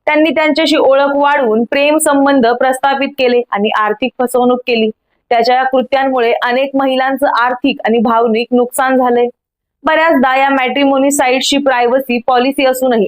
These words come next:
असे गुन्हे घडतात. हे गुन्हे टाळण्यासाठी स्वतः मुलींनीच काय खबरदारी घ्यायला हवी हे आता पाहूया.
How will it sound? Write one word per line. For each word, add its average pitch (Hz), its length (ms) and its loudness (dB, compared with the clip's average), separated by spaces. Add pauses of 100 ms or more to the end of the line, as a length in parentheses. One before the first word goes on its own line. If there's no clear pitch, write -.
असे 214 220 0
गुन्हे 262 260 2
घडतात. 240 360 -2 (420)
हे 262 100 0
गुन्हे 262 320 0
टाळण्यासाठी 254 760 -2
स्वतः 277 300 0
मुलींनीच 294 580 2
काय 302 260 2
खबरदारी 277 460 0
घ्यायला 254 300 0
हवी 233 300 0
हे 262 60 2
आता 240 260 0
पाहूया. 196 360 0